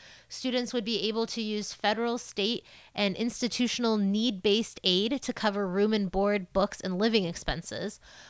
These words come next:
All major con-, contributors to student debt, obviously. And it would triple the size of the federal work-study program and offer significant relief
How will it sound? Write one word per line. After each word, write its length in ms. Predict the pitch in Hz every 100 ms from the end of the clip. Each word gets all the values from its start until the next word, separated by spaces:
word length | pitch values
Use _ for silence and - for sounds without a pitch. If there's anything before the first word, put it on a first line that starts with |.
| -
All 160 | 247 247
major 380 | 240 269 254
con-, 320 | 262 - 233 - - _ _ _ -
contributors 840 | 233 208 - 285 240 208 202 - -
to 120 | -
student 380 | 190 196 170 151
debt, 260 | 139 143 -
obviously. 640 | 165 - 156 156 - - 226 - - - - -
And 440 | 269 294 277 269 -
it 160 | - 240
would 160 | 254 196
triple 420 | - 302 311 294
the 140 | 233 262
size 460 | - 214 233 233
of 280 | - 220 202
the 160 | 190 214
federal 460 | - 208 214 214
work-study 600 | 180 190 - - 233 226 208
program 520 | - 175 170 165 170
and 160 | 175
offer 320 | 180 202 - 220
significant 680 | - 202 214 214 226 233 180
relief 420 | 202 185 180